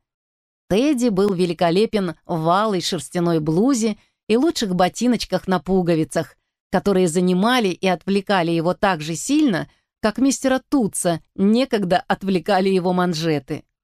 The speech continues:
Посмотрев друг на друга с противоположных концов длинного стола, он с обеих сторон был обрамлен счастливыми личиками. Мистер и миссис Байер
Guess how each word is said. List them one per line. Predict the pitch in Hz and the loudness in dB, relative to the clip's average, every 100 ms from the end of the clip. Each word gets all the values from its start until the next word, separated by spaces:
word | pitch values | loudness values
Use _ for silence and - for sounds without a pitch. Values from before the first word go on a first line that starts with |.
| _ _ _ _ _ _ - | _ _ _ _ _ _ -6
Посмотрев | 175 185 175 180 165 | -2 0 0 0 0
друг | 165 160 | 0 0
на | 170 | 0
друга | 165 196 175 165 | 2 0 0 -2
с | |
противоположных | - 175 180 196 202 202 170 156 156 | -4 -4 -2 -2 0 0 0 -2 -4
концов | - 180 180 160 | -2 -2 -2 -2
длинного | 156 175 165 156 | 0 0 0 -2
стола, | 160 - 170 202 277 302 _ _ _ _ _ - | -4 -2 0 0 -2 -6 _ _ _ _ _ -2
он | 196 170 | -2 2
с | 190 | 0
обеих | 170 175 - | 0 -2 -2
сторон | 180 180 269 208 | -2 0 0 0
был | 165 | 0
обрамлен | 165 165 175 208 180 | 0 0 0 0 0
счастливыми | - 190 202 190 196 226 | -4 -4 -2 0 2 2
личиками. | 220 156 - - 151 147 - _ _ _ _ - | 2 0 -4 -4 -6 -6 -10 _ _ _ _ -2
Мистер | 185 208 214 - 160 - - | 2 4 2 0 -6 -6 -4
и | |
миссис | 180 175 - 151 | 0 0 -2 -4
Байер | 151 170 240 285 269 | -2 0 0 0 -4